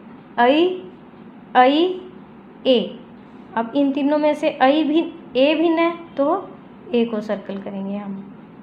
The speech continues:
री, उ, री। अब इन तीनों में से उ भिन्न है तो उ को हम circle करेंगे।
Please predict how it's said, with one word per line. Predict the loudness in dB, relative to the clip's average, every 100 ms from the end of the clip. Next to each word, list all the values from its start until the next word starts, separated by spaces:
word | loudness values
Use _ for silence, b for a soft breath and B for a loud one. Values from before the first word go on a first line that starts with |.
| -20 -20 -20 -20 -20 -20 -20 -20 -20 -12
री, | -4 2 2 2 -2 -10 -18 -20 -20 -20 -20 -6
उ, | -2 -2 -4 -8 -20 -20 -20 -20 -12 -2
री। | 0 0 -2 -12 -18 -20 -6
अब | -6 0
इन | 0 2
तीनों | 0 0
में | 2 0
से | 2 0 -2 -10 -4
उ | -2 0
भिन्न | 2 4 4
है | 2 -4 B B B -16 0
तो | 2 2 0 -12 -14 -6
उ | -4
को | 0 2
हम | 2 0 -4 -10 -20 -20 -20 -20 -4
circle | -4 -2 -8 -8
करेंगे। | -10 -12